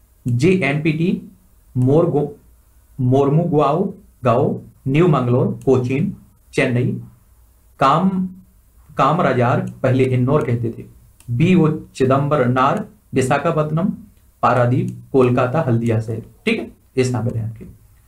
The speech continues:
पाँच फरवरी दो हज़ार बीस को प्रधानमंत्री नरेंद्र मोदी की अध्यक्षता में केंद्रीय मंत्रिमंडल ने महाराष्ट्र के वधा-, वधावन में एक नई प्रमुख बंदरगाह की स्थापना के लिए मंजूरी दी है।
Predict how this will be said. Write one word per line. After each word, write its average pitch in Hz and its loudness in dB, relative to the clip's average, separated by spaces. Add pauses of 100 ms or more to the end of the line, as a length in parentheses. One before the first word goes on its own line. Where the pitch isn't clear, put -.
(260)
पाँच 160 4
फरवरी 202 2
दो 196 4
हज़ार 190 4
बीस 190 2
को - -2
प्रधानमंत्री 156 2
नरेंद्र 135 0
मोदी 120 0
की 180 -2
अध्यक्षता 156 -2
में 190 0
केंद्रीय 135 0
मंत्रिमंडल 185 2
ने 190 0
महाराष्ट्र 139 -2
के 117 -2 (520)
वधा-, 131 2
वधावन 135 0
में 123 -2 (240)
एक 139 -2
नई 165 4
प्रमुख 190 2
बंदरगाह 160 2
की 170 -2
स्थापना 160 -2
के 170 -4
लिए 170 0
मंजूरी 127 0
दी 117 -8
है। - -12